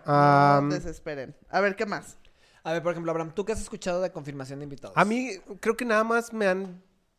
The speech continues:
Speaker 2: una vez, o sea, me llamaron y, pues, en ese momento, "Sí, sí voy". Es
Speaker 3: Pero sabes que también hay, siento que hay con-, hay servicios muy X o muy como, muy express, ¿no? Porque a mí me han marcado y nada más es como de,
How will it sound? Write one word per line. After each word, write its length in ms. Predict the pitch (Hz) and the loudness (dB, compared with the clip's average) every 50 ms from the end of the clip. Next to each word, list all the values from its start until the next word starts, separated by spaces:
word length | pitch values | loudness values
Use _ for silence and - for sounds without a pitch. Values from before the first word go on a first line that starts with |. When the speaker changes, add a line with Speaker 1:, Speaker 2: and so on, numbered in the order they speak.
| _ | _
Speaker 2:
una 260 | - 147 156 170 175 | -8 -4 -2 0 0
vez, 460 | 165 139 95 98 110 131 139 120 - 135 | 0 -2 -4 -8 -12 -14 -14 -12 -8 -8
o 100 | 135 123 | -8 -6
sea, 680 | 131 127 127 123 120 120 113 113 113 110 107 113 - _ _ _ _ _ _ _ _ _ _ | -4 -4 -2 -2 -2 -4 -4 -4 -6 -6 -8 -10 -14 _ _ _ _ _ _ _ _ _ _
me 140 | 135 131 127 | -2 0 0
llamaron 540 | 127 123 123 123 127 127 127 143 147 147 | 2 0 2 2 2 2 4 2 2 2
y, 580 | 139 123 117 113 110 110 107 104 101 98 98 104 - _ | 0 -2 -2 -2 -4 -4 -4 -6 -6 -8 -12 -14 -16 _
pues, 240 | _ 113 104 - _ _ _ _ _ _ _ _ - | _ -10 -10 -10 _ _ _ _ _ _ _ _ -4
en 120 | 127 123 | -4 -2
ese 80 | 123 143 | -2 -2
momento, 240 | 156 143 127 - 113 | -2 -2 -4 -4 -2
"Sí, 220 | - 143 165 180 | 0 2 2 2
sí 80 | - 113 | 2 2
voy". 320 | 107 139 185 180 120 - - _ _ _ - - - - - - | 4 6 4 4 2 -2 -8 _ _ _ -20 -20 -20 -20 -10 -4
Es 220 | - 202 208 208 - | -2 -2 -2 -2 -2
Speaker 3:
Pero 160 | - 220 220 | 0 0 2
sabes 220 | - 247 254 254 - | 2 2 0 -2 -4
que 80 | 302 | -6
también 260 | - 240 208 214 214 240 | -4 -4 -4 -2 -2 -4
hay, 60 | 247 | -4
siento 260 | - 262 240 254 240 | -4 -4 -4 -6 -4
que 100 | - 220 | -2 -4
hay 40 | 208 | -2
con-, 220 | - 247 254 277 - | -2 -4 -4 -4 -6
hay 420 | 226 190 190 196 202 214 220 220 196 | -4 -2 0 0 0 0 -2 -4 -2
servicios 460 | - 220 190 180 156 - 202 190 185 | -2 -2 -2 -2 -4 -4 -4 -4 -4
muy 600 | 185 180 175 180 185 185 185 196 196 196 196 - - _ _ _ _ - - _ _ - - - - - | -4 -4 -2 -2 -2 -4 -4 -4 -6 -6 -8 -8 -12 _ _ _ _ -20 -20 _ _ -20 -20 -20 -10 -6
X 420 | 147 156 156 147 170 185 185 160 | -2 -2 -2 -2 -2 -6 -4 -4
o 60 | 180 156 | -4 -4
muy 180 | 147 143 143 | -4 -6 -6
como, 480 | - 175 170 170 151 143 131 127 120 117 | -4 -4 -4 -2 -2 -2 -2 -4 -6 -8
muy 400 | 120 127 139 151 156 156 165 170 | -10 -8 -4 -2 0 0 0 2
express, 540 | 165 - - - - - 139 135 123 107 117 | 4 2 2 2 0 -4 -4 -4 -6 -6 -8
¿no? 280 | 127 135 151 190 - - - _ _ _ _ _ - _ | -6 -6 -6 -6 -8 -12 -20 _ _ _ _ _ -10 _
Porque 220 | - 180 170 185 185 | 0 0 2 2 0
a 20 | |
mí 100 | 180 185 | 0 0
me 80 | 196 214 | -2 -2
han 60 | 226 | -4
marcado 260 | 226 208 180 196 190 | -4 -2 0 0 0
y 40 | 196 | 2
nada 80 | 190 190 | 0 -2
más 140 | 196 185 | -4 -6
es 80 | 180 - | -8 -8
como 180 | - 202 190 175 | -8 -6 -4 -4
de, 260 | 143 123 117 - _ | -4 -6 -6 -10 _